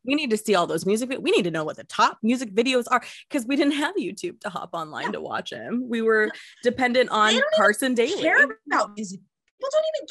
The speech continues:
Speaker 2: care about music videos anymore.
Speaker 1: Well, they still
Speaker 2: They don't
Speaker 1: make
Speaker 2: even care.
Speaker 1: them. Yeah, music
Speaker 2: They
Speaker 1: videos are
Speaker 2: do.
Speaker 1: still made. And
Speaker 2: But
Speaker 1: it's,
Speaker 2: they're not
Speaker 1: you know.
Speaker 2: like, they're not dropped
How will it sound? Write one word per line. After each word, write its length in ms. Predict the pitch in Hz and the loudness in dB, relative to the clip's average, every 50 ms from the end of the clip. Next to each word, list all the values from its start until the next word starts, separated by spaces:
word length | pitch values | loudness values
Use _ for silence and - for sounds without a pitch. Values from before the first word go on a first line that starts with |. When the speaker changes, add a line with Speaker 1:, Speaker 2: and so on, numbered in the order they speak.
| - | -12
Speaker 2:
care 140 | - 202 269 | -8 -8 -8
about 220 | 269 220 160 - | -6 -8 -10 -10
music 260 | 143 139 139 - 143 - - | -10 -12 -12 -14 -16 -18 -18
videos 260 | 131 131 139 139 - | -16 -16 -14 -16 -14
anymore. 340 | - 147 139 - - - _ _ _ _ _ _ _ _ _ _ _ _ _ - - - - | -14 -16 -16 -16 -18 -20 _ _ _ _ _ _ _ _ _ _ _ _ _ -20 -20 -12 -6
Speaker 1:
Well, 120 | - 285 | -4 -2
they 100 | 381 415 | -2 -2
still 180 | 392 - 494 - 320 | 0 2 2 2 4
Speaker 2:
They 80 | 247 226 | 2 0
don't 100 | 214 196 | 0 0
Speaker 1:
make 0 | |
Speaker 2:
even 80 | 185 | 2
care. 120 | 190 196 208 | 2 2 2
Speaker 1:
them. 140 | 226 226 - _ | 0 -2 -6 _
Yeah, 260 | - 240 262 247 240 254 | -4 0 2 4 4 2
music 280 | 262 285 294 349 320 | 0 -2 -4 -2 0
Speaker 2:
They 100 | 320 480 | 0 2
Speaker 1:
videos 140 | 294 277 659 | 4 4 4
are 60 | - | 4
Speaker 2:
do. 60 | 269 | 2
Speaker 1:
still 240 | - - 226 220 214 | 0 0 0 2 2
made. 440 | 208 196 190 185 165 151 175 202 196 _ _ - 226 214 - - | 2 2 0 0 2 0 0 -2 -4 _ _ -20 -20 -10 -2 2
And 100 | 220 233 | 4 6
Speaker 2:
But 100 | 240 - | 6 6
Speaker 1:
it's, 60 | - | 6
Speaker 2:
they're 140 | 415 403 403 | 6 2 4
not 180 | 392 392 427 440 | 6 6 4 6
Speaker 1:
you 40 | 453 | 4
know. 80 | 453 480 | 4 2
Speaker 2:
like, 160 | 453 403 - - 269 | 2 2 0 -4 -6
they're 120 | 269 349 359 | -4 0 2
not 300 | 359 370 415 392 262 220 | 4 6 6 4 2 0
dropped 560 | 196 247 254 262 262 269 285 294 294 285 - | -4 -2 0 2 4 4 4 4 2 -2 -6